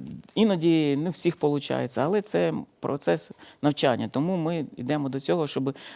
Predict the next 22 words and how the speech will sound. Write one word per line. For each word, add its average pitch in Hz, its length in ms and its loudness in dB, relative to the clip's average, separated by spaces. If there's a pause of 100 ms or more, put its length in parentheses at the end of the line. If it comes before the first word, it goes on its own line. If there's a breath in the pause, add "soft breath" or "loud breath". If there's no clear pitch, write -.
все 175 140 2
ж - 100 -2
таки, 156 280 -2 (500 loud breath)
е, 127 200 2
бути 165 360 2
для 135 160 2
дітей, 147 580 0
для 131 200 -2
дітей 151 320 2
сьогодні, 143 540 4
особисто 143 480 -2
в 127 60 -6
цей 139 220 0
час, 180 520 -2
цим 139 180 -2
моментом, 143 520 0
коли 139 320 -2 (280 loud breath)
вони 156 200 2
можуть 147 300 -2
прийти - 240 -2
до 180 140 2
мене 123 360 0